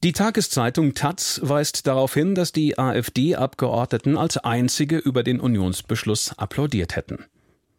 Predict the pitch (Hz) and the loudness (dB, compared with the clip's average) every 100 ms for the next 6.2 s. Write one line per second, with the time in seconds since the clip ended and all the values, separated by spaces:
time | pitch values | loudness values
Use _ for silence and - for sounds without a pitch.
0 | _ _ _ _ _ _ _ _ _ _ | _ _ _ _ _ _ _ _ _ _
1 | _ - 175 202 208 160 147 135 127 160 | _ 0 2 4 2 4 4 4 4 2
2 | - 220 - 147 165 - - 147 135 135 | 2 0 0 -2 -2 -4 0 0 0 0
3 | 127 120 123 - 123 123 101 104 - 117 | 0 2 0 0 0 0 0 0 0 0
4 | 104 - 98 - 101 90 98 101 95 95 | 0 0 -2 0 -2 0 -2 0 0 0
5 | 101 - - 98 - 98 98 98 104 - | -2 -2 -4 -4 -2 0 0 0 0 0
6 | 113 | -2